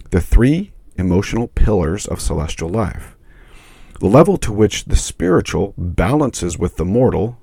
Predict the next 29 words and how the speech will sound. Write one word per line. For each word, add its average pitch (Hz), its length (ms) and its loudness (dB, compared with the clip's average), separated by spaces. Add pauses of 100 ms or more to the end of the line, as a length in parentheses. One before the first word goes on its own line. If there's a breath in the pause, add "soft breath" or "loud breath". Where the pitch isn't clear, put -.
(120)
or - 100 -10
better 76 240 -4
said, 113 500 0 (480 soft breath)
becomes 92 380 -2
the 92 80 0
guiding 87 460 2
influence 87 720 0
to 90 120 -6
mortal 92 360 0
feelings 92 720 -2 (140)
depends - 420 -6
on 120 120 4
a 107 40 -2
few 147 220 -2
factors. - 640 -2 (880 soft breath)
The - 60 -6
first 226 320 4
of 135 80 2
these 110 180 -2
factors 87 520 -2
that 87 160 -2
is 85 120 -4
very 101 380 2
important 104 640 -4 (100)
is 87 180 -4
our 90 140 -4
premortal 95 800 -2
spiritual 87 800 -4
development. 90 600 -4